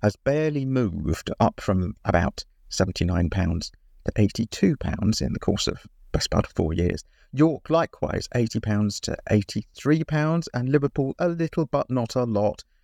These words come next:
seventy-two pounds to seventy-nine pounds. Yet in Leeds, the figure has stormed up,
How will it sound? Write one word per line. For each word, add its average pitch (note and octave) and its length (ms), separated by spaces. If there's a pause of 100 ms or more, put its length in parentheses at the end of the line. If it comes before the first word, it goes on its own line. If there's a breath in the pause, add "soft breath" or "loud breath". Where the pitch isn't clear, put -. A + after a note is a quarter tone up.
(160)
seventy-two G#2+ 540
pounds - 460
to F#2+ 240
seventy-nine D3 640
pounds. F2+ 320 (400)
Yet D#3 280
in D#3 320
Leeds, D3 520 (120)
the C3+ 140
figure D3 440
has D3+ 240
stormed F3 680
up, F#3+ 320